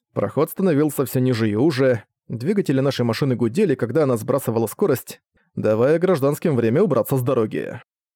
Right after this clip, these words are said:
К счастью, тут хватало боковых тоннелей, куда пешеходы могли свернуть, а вот водители машин уступали нам путь с куда меньшим удовольствием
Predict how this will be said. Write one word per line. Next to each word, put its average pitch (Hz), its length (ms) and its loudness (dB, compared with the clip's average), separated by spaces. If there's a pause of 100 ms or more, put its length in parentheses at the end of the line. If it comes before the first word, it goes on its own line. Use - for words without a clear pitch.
(340)
К - 40 -20
счастью, 143 380 0
тут 143 140 -2
хватало 139 360 2
боковых 117 360 -2
тоннелей, 131 400 2
куда 120 220 0
пешеходы 127 440 -2
могли 117 240 -2
свернуть, 127 560 -2 (300)
а 165 180 0
вот 147 180 0
водители 131 460 0
машин 123 360 0
уступали 151 400 0
нам 131 180 0
путь 214 180 -2
с - 20 -16
куда 147 220 0
меньшим 139 340 0
удовольствием 127 680 0